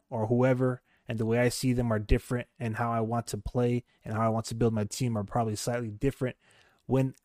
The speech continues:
asked about the different philosophies, excuse me, philosophies between Doug Wilson Junior and, uh, Mike,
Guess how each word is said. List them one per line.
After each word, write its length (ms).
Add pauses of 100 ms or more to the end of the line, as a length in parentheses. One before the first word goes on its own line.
asked 520
about 380
the 100
different 320
philosophies, 880 (180)
excuse 240
me, 80
philosophies 520
between 400
Doug 220
Wilson 300
Junior 380 (600)
and, 340 (500)
uh, 200
Mike, 520